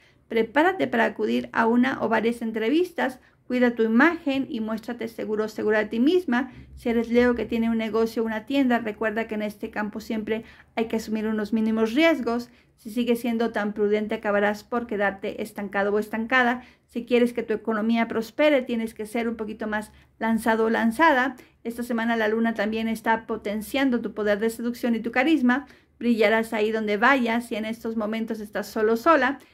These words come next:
es muy probable que al finalizar la semana ya no sea tan así y tengas a alguien perdidamente enamorado a tu lado. Si eres de las Leo o de los Leo que está en pareja, te esperan momentos geniales, en especiales durante el fin de semana. Y como te digo, recuperación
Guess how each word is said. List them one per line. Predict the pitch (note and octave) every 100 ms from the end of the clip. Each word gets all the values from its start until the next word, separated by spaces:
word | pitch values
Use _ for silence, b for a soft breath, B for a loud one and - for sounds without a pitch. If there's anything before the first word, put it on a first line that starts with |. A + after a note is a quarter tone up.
| b _
es | A3+
muy | A#3 A#3+
probable | A#3 A#3 A3+
que | A3+
al | A3+
finalizar | A3 G3+ G#3 G#3+ G#3
la | A#3
semana | B3+ B3 B3 B3
ya | A3+
no | G#3+
sea | A3+ A#3 A#3
tan | A#3
así | C4 C4 E4+ - b b -
y | A#3+
tengas | B3 B3 A3+ A#3+
a |
alguien | A#3+ A#3 A#3+
perdidamente | A3 G#3+ A3 A3 A3+ A#3
enamorado | A#3 A3 A3 A3 A3+ A3+
a | - A3
tu | -
lado. | C#3+ - - _ _ _ - _ _ b b b b
Si | _ C#4
eres | C#4 C#4+
de | B3+
las | A#3+ A#3
Leo | C4 C#4 C#4 C#4
o | A3+
de | A3
los | G#3+
Leo | A#3+ C4 C4+
que | C4
está | A#3+ B3+ A#3+
en | A#3+
pareja, | B3 D4 E4 D4+ D4+
te | A#3+
esperan | A#3+ B3 A#3+ A#3
momentos | A3+ A#3 A#3 B3
geniales, | D4 C4+ C4 B3+ B3+
en | A3+
especiales | A3+ A3 A3 A#3+ A3+
durante | A3+ G#3+ G#3 G#3+
el |
fin | G#3+ A#3 A3 -
de | A3
semana. | G#3+ - A3 - - - b b b b
Y | - D4+
como | - B3
te | -
digo, | A3+ A#3+ A#3+
recuperación | - G3+ - A3 G#3 - A#3+